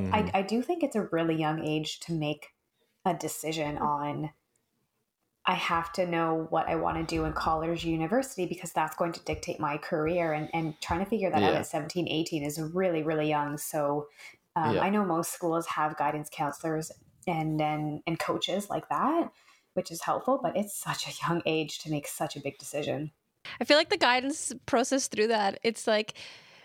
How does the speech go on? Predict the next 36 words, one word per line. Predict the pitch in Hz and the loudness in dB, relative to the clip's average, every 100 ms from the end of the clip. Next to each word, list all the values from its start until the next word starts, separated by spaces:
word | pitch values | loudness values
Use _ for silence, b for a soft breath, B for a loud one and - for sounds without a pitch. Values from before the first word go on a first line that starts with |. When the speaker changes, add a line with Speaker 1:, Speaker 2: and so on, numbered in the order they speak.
| B | B
Speaker 3:
on | - 254 | 2 4
the | 262 | 6
one | 262 302 | 6 4
hand, | 339 330 320 262 | 4 2 2 2
you | 269 | 2
have | 262 254 240 240 | 4 4 2 2
the, | 226 | 2
like, | 220 202 - | 4 2 0
five | - 226 226 240 | 2 4 4 2
careers | - 226 214 196 202 | 2 4 4 2 2
that | 202 202 | 2 2
you | |
think | 202 214 196 | 2 0 0
exist | 196 - 196 - | -4 -2 -2 0
in | 196 | 0
the | 196 185 | 2 4
world | 190 175 - | 4 2 0
because | - 196 | -4 -2
those | 196 | 0
are | 196 190 | 0 0
the | 196 | 2
ones | 185 196 | 2 2
you | 190 | 2
always | 180 175 | 4 2
hear | - 190 180 | 2 2 2
of, | - 233 | 0 0
right? | 208 233 | 2 2
Like, | 233 208 214 | 2 0 -2
it's | 208 - | -4 0
like, | - - - 196 | 0 -2 -4 0
I | |
don't | 202 180 | 2 2
know, | 175 180 226 - - | 2 2 -2 -10 2
doctor, | 226 240 - 202 185 | 2 4 0 2 4
lawyer, | 214 233 220 208 180 - - | 4 6 6 4 4 4 2
uh, | - 190 190 190 | 4 6 6 4